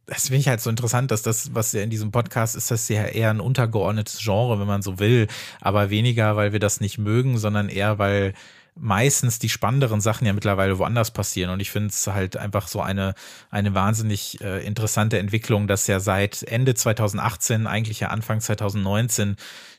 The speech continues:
diese, äh, britische Post-Punk- und Gitarrenwelle, nenne ich sie jetzt mal, äh, so viele aufregende KünstlerInnen mitbringt und sich da ja auch der Vergleich total anbietet zu der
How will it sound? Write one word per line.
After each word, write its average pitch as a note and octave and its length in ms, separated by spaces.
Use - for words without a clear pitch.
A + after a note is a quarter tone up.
diese, G2 500
äh, G2 140
britische F#2+ 760
Post-Punk- G#2+ 480
und F#2+ 140
Gitarrenwelle, G2+ 1200
nenne G2 240
ich G2 100
sie G2+ 100
jetzt F#2+ 220
mal, F#2+ 280
äh, F#2 300
so A#2 340
viele G#2+ 360
aufregende G2+ 580
KünstlerInnen G#2 720
mitbringt G2+ 540
und G2+ 140
sich - 180
da G2+ 200
ja G2 140
auch F2+ 100
der G#2 140
Vergleich A2 600
total G#2+ 380
anbietet A#2+ 520
zu - 160
der G#2+ 280